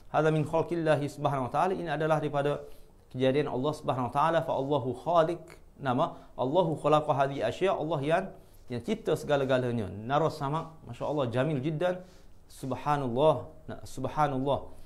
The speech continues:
Fa nadhkuru Allah Subhanahu Wa Taala. Fa ummi hiya nazarat. Waktu malam, lihat bintang. Fa madha hiya qalat, dia cakap,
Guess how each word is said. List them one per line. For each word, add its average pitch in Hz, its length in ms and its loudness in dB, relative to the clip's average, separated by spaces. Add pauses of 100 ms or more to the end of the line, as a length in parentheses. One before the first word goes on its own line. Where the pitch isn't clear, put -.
(160)
Fa 147 160 -2
nadhkuru 214 400 4
Allah 156 240 2
Subhanahu 131 400 -2
Wa - 20 -6
Taala. 101 320 -4 (140)
Fa 165 80 6
ummi 294 480 2 (320)
hiya 190 320 6
nazarat. 143 560 -2 (480)
Waktu 139 240 -2
malam, 175 400 2 (320)
lihat 156 480 -2
bintang. 170 480 -4 (560)
Fa 170 80 0
madha 214 240 4
hiya 160 240 4
qalat, 170 320 4
dia 147 240 -4
cakap, 175 320 -2